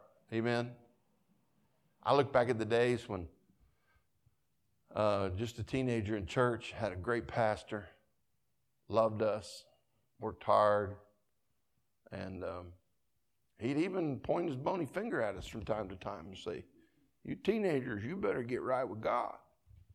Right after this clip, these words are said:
And, uh, I, I agreed. My sister did need to get right with God. And, um, in fact, all of 'em did. But, you know, you know,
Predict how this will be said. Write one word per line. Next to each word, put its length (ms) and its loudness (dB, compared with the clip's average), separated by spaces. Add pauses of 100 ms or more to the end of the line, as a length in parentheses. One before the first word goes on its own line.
(840)
And, 320 -8
uh, 280 -4 (1400)
I, 260 0 (100)
I 160 0
agreed. 400 0
My 140 0
sister 380 -6
did 240 -2
need 160 -4
to 60 -12
get 220 -10
right 200 0
with 120 -6
God. 380 -4 (1000)
And, 360 -4
um, 160 -4 (400)
in 400 -14
fact, 200 2
all 180 8
of 80 0
'em 140 -6
did. 400 -4
But, 220 -6 (1040)
you 80 -6
know, 460 2
you 120 -2
know, 440 4